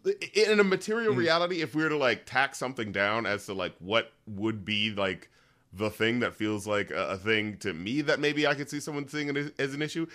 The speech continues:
Speaker 1: is that, like, he seems maybe a little too complacent as these, like, obvious racial things are happening in a way that, like, maybe in the U K there's a little bit more of
Speaker 2: Yeah.
Speaker 1: an understated, "Okay,"
Speaker 2: It
Speaker 1: you know?
Speaker 2: No, I, and I agree, because what, what I was gonna say earlier is that I th-,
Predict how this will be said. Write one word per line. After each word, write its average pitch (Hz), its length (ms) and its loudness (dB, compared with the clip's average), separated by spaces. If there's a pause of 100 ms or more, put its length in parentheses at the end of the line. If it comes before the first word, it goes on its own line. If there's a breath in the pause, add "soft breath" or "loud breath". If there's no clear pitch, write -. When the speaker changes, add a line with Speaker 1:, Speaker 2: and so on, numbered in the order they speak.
(100)
Speaker 1:
is 127 80 -10
that, 135 160 6
like, 127 300 2
he 156 80 0
seems 180 200 -2
maybe 156 220 4
a - 80 0
little 127 260 0
too 143 300 -4
complacent 147 720 -2 (280 soft breath)
as 123 260 4
these, 123 220 0
like, 107 280 2
obvious 120 480 0
racial 107 420 -2
things 113 260 -4
are 101 80 -6
happening 120 520 -4 (240 loud breath)
in 131 100 4
a 131 60 6
way 127 160 8
that, 110 180 2
like, 98 180 0
maybe 117 300 2
in 110 80 2
the 107 80 2
U 107 220 0
K 104 480 2 (320 soft breath)
there's 104 240 0
a - 20 -2
little 104 220 -2
bit 98 140 -2
more 101 200 2
of 147 80 2
Speaker 2:
Yeah. 131 260 8
Speaker 1:
an 110 60 4
understated, 95 640 -2 (340)
"Okay," 76 680 -14
Speaker 2:
It 131 120 0
Speaker 1:
you 110 60 0
know? 104 440 2 (960 soft breath)
Speaker 2:
No, 226 200 6
I, 147 260 4 (260)
and 139 120 4
I 143 80 8
agree, 139 240 2
because 123 420 -4
what, 110 320 -4
what 117 120 0
I 120 40 2
was 113 100 -2
gonna 107 160 -4
say 107 120 -8
earlier 143 280 -2
is 101 140 -2
that 104 160 -6
I 110 100 -2
th-, - 160 -8